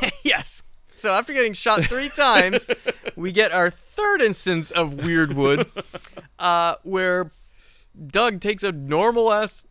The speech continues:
Speaker 1: stick, chucks it like a javelin, <laughs>
Speaker 2: Yep.
Speaker 1: and goes right through it.
Speaker 2: Goes just, like, and
Speaker 1: Now,
Speaker 2: it's
Speaker 1: like,
Speaker 2: a big stick, and it really, like,
Speaker 1: it
Speaker 2: it
Speaker 1: would
Speaker 2: just takes out his entire chest
Speaker 1: Oh, yeah.
Speaker 2: cavity.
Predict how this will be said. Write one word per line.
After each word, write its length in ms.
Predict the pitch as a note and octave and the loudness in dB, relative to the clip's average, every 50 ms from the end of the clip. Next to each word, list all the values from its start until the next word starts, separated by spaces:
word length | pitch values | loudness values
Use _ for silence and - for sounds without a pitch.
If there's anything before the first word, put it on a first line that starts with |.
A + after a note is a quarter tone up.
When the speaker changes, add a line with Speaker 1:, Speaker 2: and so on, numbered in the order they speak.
| _ _ - | _ _ -10
Speaker 1:
stick, 520 | - - - - - C#4 G3+ E3+ - - _ _ _ _ _ _ _ _ _ _ _ | -8 -8 -8 -4 -2 -2 -2 -2 -4 -8 _ _ _ _ _ _ _ _ _ _ _
chucks 320 | - - A#3+ B3 A#3+ - | -10 -4 -4 -4 -2 -4
it 80 | B3+ G3+ | -6 -4
like 140 | G#3+ G3+ - | -4 -4 -4
a 40 | G3+ | -4
javelin, 600 | E3 D3 F#3+ G#3+ A#3+ A3 E3 D3+ D3+ D3 D3+ D3 - - | -4 2 4 6 6 6 6 4 2 4 4 4 2 0
<laughs> 100 | - C#3 | -2 -6
Speaker 2:
Yep. 300 | C3 B2+ B2 - C#4+ - - - | -8 -8 -2 -2 -2 -2 0 -4
Speaker 1:
and 180 | E4+ D4+ B3+ G#3+ | -2 -2 0 2
goes 280 | C4 A3 F#3 - - - | 2 2 2 0 -4 -6
right 420 | D#3+ D#3+ D#3+ E3+ F#3+ - - F#3 | -6 -4 0 0 -2 -2 -2 -8
through 240 | - D#3+ E3+ F#3 F3 | -8 -6 -4 -2 0
it. 40 | D#3 | 2
Speaker 2:
Goes 260 | E3+ D#3 C#3+ C3 - - D3+ - - | 4 4 4 2 0 -10 -18 -12 -8
just, 460 | - - D#4+ A#3+ F#3+ - - - - - - _ - _ _ _ _ _ _ _ _ _ - | -4 0 0 0 0 0 -4 -8 -12 -16 -18 _ -20 _ _ _ _ _ _ _ _ _ -14
like, 320 | F3 E3+ F3+ E3+ - - _ _ _ - | -4 -2 -2 -2 -2 -6 _ _ _ -2
and 80 | G3 A#3 | 0 2
Speaker 1:
Now, 140 | B3 A#3+ A#3+ | 4 6 6
Speaker 2:
it's 80 | A#3 A3 | 6 6
Speaker 1:
like, 80 | F3+ | 4
Speaker 2:
a 40 | D#3 | 0
big 380 | - - B3+ C#4 C4 G#3+ E3+ E3 | -2 -4 -2 -2 -2 -2 -2 -2
stick, 540 | - - - - - G#3 F3 D3 C3+ - - - | -2 -2 -2 2 2 4 4 4 0 -2 -10 -8
and 180 | D#3+ E3 F3+ | -6 -4 -4
it 100 | G3+ - D4+ | -4 -6 -6
really, 520 | F3+ D#3+ E3 G3 A3+ A#3 A3 G3 F#3+ D#3+ | -8 -8 -6 -4 -2 -2 0 0 -2 -4
like, 300 | D#3 D3 D3 C#3 C3 - - | 0 0 0 0 0 -2 -4
Speaker 1:
it 100 | D#4+ - | 0 0
Speaker 2:
it 60 | G3+ | 0
Speaker 1:
would 100 | F4 E4+ | 0 2
Speaker 2:
just 200 | A#3+ G3+ E3+ - | -2 -2 -4 -2
takes 400 | - - - A#3 A#3 G3+ - - | 2 4 4 4 4 0 -4 -2
out 180 | B3 G3 G#3 G3+ | -2 -2 -2 -2
his 220 | F#3+ - D#3+ D3+ | -2 -2 0 0
entire 680 | D3+ D3 C#3 C#3+ C#3+ - D#3 E3 F3+ F3 F3+ F3 E3 E3 | 0 0 -2 -2 -6 -8 -4 0 2 2 2 2 2 0
chest 280 | - - - D#3+ D4+ D4+ | -2 -2 0 2 2 4
Speaker 1:
Oh, 60 | D4+ | 4
yeah. 180 | C4+ F#3 C#3+ | 6 6 6
Speaker 2:
cavity. 480 | C#3+ C3 B2+ A#2 A#2 G#2 F2+ D#2+ D#2+ | 6 4 0 -4 -6 -10 -12 -14 -18